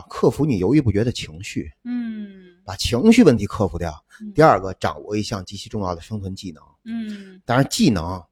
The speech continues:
Speaker 1: 是可以通过后天的训练来提高的。
Speaker 2: 嗯。
Speaker 1: 情绪和心理的这种问题，阻碍、
Speaker 2: 嗯。
Speaker 1: 障碍性的问题，必须要把它疏导开。
Speaker 2: 嗯。
Speaker 1: 所以先把情绪克服掉，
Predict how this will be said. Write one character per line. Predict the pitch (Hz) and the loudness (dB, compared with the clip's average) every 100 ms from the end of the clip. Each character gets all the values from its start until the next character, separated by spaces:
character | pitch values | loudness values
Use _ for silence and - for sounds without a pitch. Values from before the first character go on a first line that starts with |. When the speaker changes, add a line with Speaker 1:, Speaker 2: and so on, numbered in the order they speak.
| _ _ - | _ _ -12
Speaker 1:
是 | - 101 | -6 -2
可 | 120 | 2
以 | 113 | 2
通 | 123 | 2
过 | 120 | 2
后 | 117 107 | 2 2
天 | 123 | 2
的 | 120 | 0
训 | - 117 | 0 0
练 | 110 | 0
来 | 87 92 - | -2 -6 -6
提 | - 87 | -10 -2
高 | 107 110 | 0 0
的。 | 95 214 | -2 -6
Speaker 2:
嗯。 | 233 214 196 _ | -8 -10 -12 _
Speaker 1:
情 | - - 117 180 | -12 -4 0 2
绪 | - 185 | 2 2
和 | 107 143 | 2 -2
心 | - 262 247 | 2 4 4
理 | 95 | 4
的 | 90 | 0
这 | 101 | -2
种 | 82 | -4
问 | 90 | -6
题， | 90 90 | -4 -8
阻 | - 87 | -6 -4
碍、 | 80 82 73 _ | -2 -4 -8 _
Speaker 2:
嗯。 | 220 | -6
Speaker 1:
障 | 151 | -4
碍 | 92 | -2
性 | 90 | -6
的 | 90 | -8
问 | 85 | -10
题， | 82 76 - _ _ _ _ | -12 -18 -20 _ _ _ _
必 | - | -10
须 | 101 113 | -2 0
要 | 87 | 0
把 | 82 | -2
它 | |
疏 | 92 110 | -4 -4
导 | 76 | -4
开。 | - 87 80 _ | -6 -8 -8 _
Speaker 2:
嗯。 | 226 233 214 202 185 180 | -8 -6 -6 -10 -14 -8
Speaker 1:
所 | 214 | -4
以 | |
先 | 165 | -2
把 | 98 | -4
情 | - 95 143 | -6 0 4
绪 | 190 | 4
克 | - 92 | 2 -6
服 | 80 | -8
掉， | 85 | -12